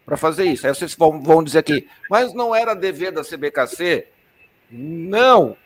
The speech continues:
Se você olhar os estatutos da C B K C, ela não tem essa atribuição.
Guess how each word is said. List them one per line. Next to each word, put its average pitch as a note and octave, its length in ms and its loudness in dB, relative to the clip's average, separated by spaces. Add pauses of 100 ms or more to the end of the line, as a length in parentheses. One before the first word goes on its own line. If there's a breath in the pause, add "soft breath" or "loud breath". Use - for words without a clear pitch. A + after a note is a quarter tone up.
(300)
Se D3 80 -6
você D3+ 360 0
olhar D3+ 520 4
os G#2+ 120 -8
estatutos D#3+ 760 -6
da C#3+ 100 -2
C C3+ 160 -8
B A#2 120 -8
K A2 160 -8
C, - 380 -18
ela A#2 260 -6
não D#3 440 -4
tem F#3+ 420 2
essa G#2+ 200 -2
atribuição. G#2 760 0